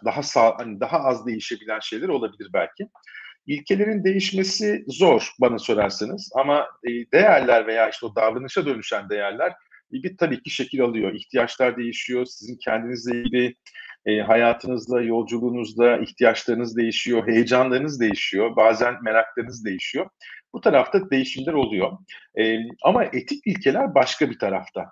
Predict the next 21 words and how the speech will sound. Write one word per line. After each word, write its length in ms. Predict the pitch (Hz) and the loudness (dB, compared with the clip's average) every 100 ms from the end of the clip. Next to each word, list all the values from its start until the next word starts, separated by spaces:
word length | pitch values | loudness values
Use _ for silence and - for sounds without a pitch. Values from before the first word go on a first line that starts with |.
| - | -4
yani 220 | 107 98 | -4 -2
bana 160 | 104 98 | -6 -6
sorarsanız 640 | 107 95 92 110 170 95 | -4 -4 -4 -8 -8 0
ve 180 | 139 127 | 0 0
burada, 340 | 147 147 151 - _ _ _ _ _ _ - 113 | -2 2 2 0 _ _ _ _ _ _ -12 -8
e, 200 | 113 92 | -4 0
başarı 380 | 117 143 147 | 0 2 2
ve 120 | 151 131 | 2 0
başarısızlıkta 680 | 123 135 127 131 - 135 | 0 -2 -2 -8 -4 -4
payı 260 | 135 127 123 | 0 0 2
var 160 | 147 131 | 0 -2
mı 100 | 110 | -4
sorusuna 480 | - 101 - 156 | -4 -4 -2 0
ben 120 | 135 - | 2 2
çok 240 | - - 131 | 0 -2 -2
net 220 | 131 - | -4 -4
bir 60 | |
cevap 300 | 104 95 95 | -2 -2 -2
verebilirim 400 | 98 92 95 - - - | -2 -2 -2 -6 -10 -14
hiç 120 | 104 | -10
uzatmadan. 560 | 95 104 - 95 156 | -4 -4 -4 -2 -2